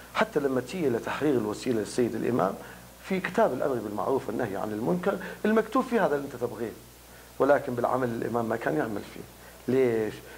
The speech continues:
لأن الحكومة الإسلامية يا حبيبي تكليف عقلي مو تكليف شرعي.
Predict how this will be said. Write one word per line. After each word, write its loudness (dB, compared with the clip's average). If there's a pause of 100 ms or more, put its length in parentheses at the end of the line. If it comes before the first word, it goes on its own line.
(140)
لأن 4
الحكومة -2
الإسلامية -2
يا 0
حبيبي -4
تكليف -8
عقلي -8 (460)
مو 0
تكليف -6
شرعي. -14